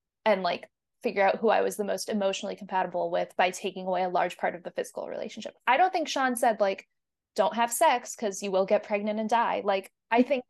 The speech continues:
Sean just was talking about his own experience and his reasoning behind it.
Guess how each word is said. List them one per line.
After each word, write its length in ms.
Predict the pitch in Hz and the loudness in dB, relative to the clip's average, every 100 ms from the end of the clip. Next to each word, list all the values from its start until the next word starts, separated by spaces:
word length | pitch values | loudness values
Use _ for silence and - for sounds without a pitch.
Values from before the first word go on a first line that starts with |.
| _ - | _ -10
Sean 380 | - 214 233 | -2 0 0
just 240 | 233 233 240 | -2 -6 -6
was 180 | 220 - | -8 -2
talking 380 | 214 226 208 | 0 0 -2
about 360 | 208 202 202 - | -2 0 0 -2
his 200 | 214 208 | -6 -2
own 220 | 208 202 | 0 -2
experience 580 | 202 - 180 185 208 - | -4 -6 -6 -6 -6 -4
and 100 | 196 | -4
his 140 | 202 | -4
reasoning 340 | 220 - - - | -6 -8 -10 -12
behind 320 | - - - | -12 -10 -10
it. 160 | - | -10